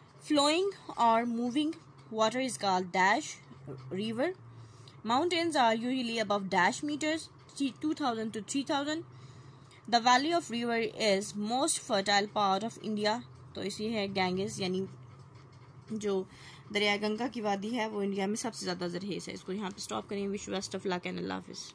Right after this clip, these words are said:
Students, आपकी आज computer की जो diary है वो question number one है, लेसन number one का, ये chapter number वन का वो learn करना है आपने। Question number one है, how does the key pressed on the keyboard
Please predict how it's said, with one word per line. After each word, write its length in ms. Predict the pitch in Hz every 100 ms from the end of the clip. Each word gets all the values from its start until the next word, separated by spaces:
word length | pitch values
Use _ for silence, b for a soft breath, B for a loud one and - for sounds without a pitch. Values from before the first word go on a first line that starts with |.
| - - - - _ _ _ _ _ _ _ _ _ _ _ _ _ _ _
Students, 380 | 269 294 294 269
आपकी 300 | 247 - 254
आज 140 | 240
computer 360 | 247 240 247 240
की 120 | 254
जो 100 | 240
diary 340 | 220 202 233
है 160 | 262 233
वो 60 |
question 260 | 226 226 226
number 200 | 226 226
one 340 | 226 202 220
है, 120 | 240 226 - -
लेसन 360 | 196 202 226
number 220 | 226 214
one 240 | 220 208 214
का, 120 | 233
ये 120 | 220
chapter 280 | 208 202 214
number 200 | 226 220
वन 260 | 202 202 208
का 180 | 214 - - - B B B -
वो 60 | 202
learn 260 | 208 226
करना 240 | 240 226 226
है 200 | 240 226
आपने। 320 | 214 247 262 - B B B B - - -
Question 200 | 262 302
number 220 | 294 285
one 260 | 277 269 311
है, 240 | 294 294 269
how 180 | 269 269
does 340 | 226 220 220
the 60 | 247
key 140 | 247 233
pressed 340 | 220 220 226 226
on 240 | 214 214
the 160 | 208 208
keyboard 520 | 247 214 208 190 202